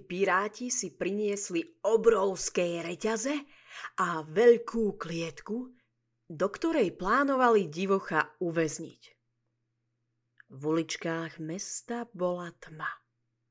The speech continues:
Okolité lampy boli zničené.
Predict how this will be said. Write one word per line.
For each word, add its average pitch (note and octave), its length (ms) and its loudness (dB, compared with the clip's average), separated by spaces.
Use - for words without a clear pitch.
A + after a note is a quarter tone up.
Okolité C#4+ 560 0
lampy F3+ 480 0
boli D#3 320 0
zničené. E3 880 -10